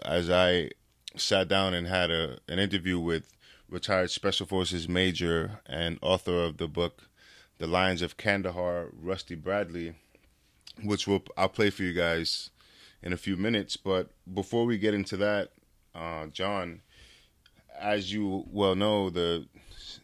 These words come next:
the seventy-second anniversary of D-Day just passed. And, um, you know, it, it was an event that really changed the course of the next, you know, seventy-two years. You know, being an Army Ranger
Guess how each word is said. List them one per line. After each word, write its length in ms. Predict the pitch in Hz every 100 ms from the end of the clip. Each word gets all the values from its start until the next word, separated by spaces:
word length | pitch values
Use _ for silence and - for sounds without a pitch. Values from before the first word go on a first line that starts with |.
| _ -
the 100 | 90
seventy-second 680 | - 98 101 95 104 95 90
anniversary 640 | 92 87 92 90 92 82
of 160 | 80
D-Day 360 | 87 98 87 80
just 280 | 80 85 -
passed. 580 | 90 90 85 - - - _ _ _ - - - - -
And, 520 | 90 87 85 85 82
um, 680 | 85 82 82 80 80 80 73 _ _ _ _ _ _ _ _ _
you 140 | 87
know, 120 | 98 90
it, 180 | 78
it 40 | 110
was 180 | 113 104
an 100 | 101
event 360 | 92 104 98
that 160 | 95 82
really 580 | 85 95 92 87 85 - _ _ _
changed 400 | - 98 92 76
the 60 | 85
course 400 | - 92 85 -
of 140 | 80 73 _ _ _
the 80 | 80
next, 540 | 80 76 - - - -
you 100 | 82
know, 140 | 76
seventy-two 560 | - 87 82 82 - 85
years. 400 | 95 87 82 - _ - - - - _ _ _ _ _ _ -
You 80 | 110
know, 140 | 107
being 420 | 90 131 151 139
an 140 | 123 101
Army 340 | 104 110 104
Ranger 680 | 95 101 110 90 92 85